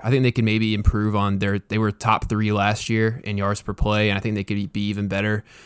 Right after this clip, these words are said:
next year with just kind of how much, um, more leeway they're gonna have with, with their incoming, you know, pass rush. I think that just the, the, the front is gonna be so much better. That'll, Brent Venables will be able to do a lot more. So,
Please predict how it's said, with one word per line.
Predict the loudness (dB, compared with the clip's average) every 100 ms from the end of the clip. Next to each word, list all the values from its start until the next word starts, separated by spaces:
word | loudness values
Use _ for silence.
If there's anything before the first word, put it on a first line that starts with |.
| -20 -4
next | -4 -2
year | 2 2
with | 2 -2 -4
just | -6 -4
kind | -2 -2
of | 0
how | 2
much, | 2 0 -2 -8 -10 -20 -20 -16 0
um, | 4 4 2 -4 -10 _ _ _
more | 2 4 4
leeway | 4 4 4
they're | 2 2
gonna | 2
have | 2 2 4 4 0 -6 -6
with, | -4 -2
with | -2 -2
their | -2 -2 -4
incoming, | -4 -2 0 0 -2 -2
you | -2
know, | -4
pass | 0 0 2
rush. | 2 2 0
I |
think | -4 -4
that | -6
just | -8 -8
the, | -8
the, | -4 -6
the | -4 -8
front | -2 0 0 -2
is | -2
gonna | -2
be | 0
so | 2
much | 2 0
better. | 0 0 2
That'll, | 0
Brent | 0 0 0
Venables | -2 -2 -2 -2
will |
be | -2
able | -2
to | -2
do | -2
a | -2
lot | -2
more. | -2 -2 -4
So, | -4 -2 -2